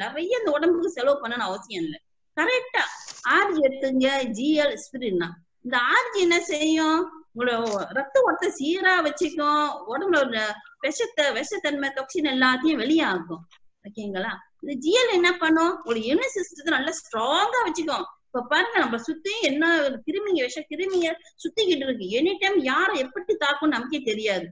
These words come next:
அதுல இருந்து இந்த ஜி எல் வந்து நம்மள பாதுகாப்பு, நம்ம ஒரு பாதுகாப்பு கிடைச்சிடும் அதுல வந்து. ஓகேங்களா? அந்த ஸ்பிரின்னா என்ன செய்யும்? இந்த ஸ்பிரின் வந்து இன்னும் ரொம்ப, ரொம்ப அற்புதமான ஒரு பொருள். நம்ம உடல்ல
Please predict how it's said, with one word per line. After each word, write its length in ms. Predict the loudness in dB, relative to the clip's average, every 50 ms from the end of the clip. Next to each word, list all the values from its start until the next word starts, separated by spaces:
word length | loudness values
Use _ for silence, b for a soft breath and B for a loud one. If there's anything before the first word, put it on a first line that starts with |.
| -14 _ _ -6
அதுல 340 | -4 -2 4 4 4 4 4
இருந்து 180 | 4 2 2
இந்த 140 | 2 2 0 0 0 -2
ஜி 140 | -2 0 2 2
எல் 140 | 2 2
வந்து 240 | 0 -2 0 0 0 0 0
நம்மள 260 | 0 0 0 -2 -2 -4 -2
பாதுகாப்பு, 580 | -2 0 0 0 0 0 0 -2 -2 -4 -4 -6
நம்ம 260 | -4 -4 -4 0 0
ஒரு 100 | 0 2
பாதுகாப்பு 460 | 2 2 2 2 0 -4 -4 -6 -6
கிடைச்சிடும் 440 | -8 -8 -8 -8 -8 -10 -8 -6 -6
அதுல 140 | -6 -6 -6
வந்து. 300 | -8 -10 -10 -12 -14 -18 _ _ _ _ _ _ _ -16
ஓகேங்களா? 400 | -14 -10 -8 -8 -4 -2 0 0 0 -2 -6 -14 -12
அந்த 180 | -6 -4 -4 -4 -4
ஸ்பிரின்னா 560 | -8 _ -6 -2 4 4 4 6 6 4 6
என்ன 200 | 6 6 4 2
செய்யும்? 480 | 2 0 -2 -2 -2 -4 -2 -4 -4 -6 -6 -12 _ _ _ -20 -20 -20 -20 _ _ _ _ _ _ _ _ _ _ _ _ _ -6
இந்த 200 | -6 -6 -6 -4
ஸ்பிரின் 400 | 2 2 4 4 4 2 2 2
வந்து 180 | 2 2 2
இன்னும் 320 | 2 2 2 2 2 2 0
ரொம்ப, 180 | 0 0 0
ரொம்ப 180 | 2 2 2 2
அற்புதமான 880 | 0 -2 -4 -4 -6 -8 -4 -4 -2 0 0 0 0 2 2 2 2
ஒரு 200 | 2 2 0 -2
பொருள். 220 | -4 -6 -6 -6 -6
நம்ம 320 | -8 -6 -6 -4 -4 -4
உடல்ல 400 | -4 -2 -2 -2 0 0 -2 -2